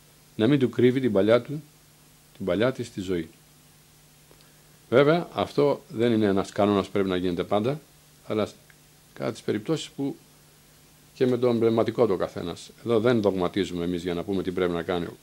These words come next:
καθένας άνθρωπος, αλλά λέει ότι όταν εξαγορευτεί αυτό το πράγμα, το ψέμα, το πάθος και οτιδήποτε, έρχεται ο άνθρωπος σε μια καλύτερη ψυχική ισορροπία. Σταματάει αυτή η ψυχική αγωνία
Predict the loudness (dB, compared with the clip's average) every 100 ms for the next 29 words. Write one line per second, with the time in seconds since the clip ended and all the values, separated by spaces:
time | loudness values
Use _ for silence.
0 | -10 -8 -6 -6 -6 -8 -14 -20 _ _
1 | _ -20 -20 _ -8 -6 -4 -6 -10 -14
2 | _ _ _ _ -20 _ -20 _ -20 _
3 | -2 2 6 8 6 4 2 2 0 0
4 | 2 2 2 2 4 4 2 -2 2 4
5 | 2 -2 -10 -20 _ _ _ -20 _ -12
6 | -12 -4 0 0 -2 -2 0 0 -2 -8
7 | -8 -8 -8 -6 -4 -2 0 0 0 0
8 | 0 -4 -8 -2 0 0 -4 -20 _ 0
9 | 2 4 2 0 -10 _ _ -20 -20 -20
10 | -20 -20 -20 -20 _ -8 -4 -2 4 6
11 | 8 8 8 8 6 4 2 2 4 6
12 | 4 4 2 -2 -4 -2 4 6 6 6
13 | 4 2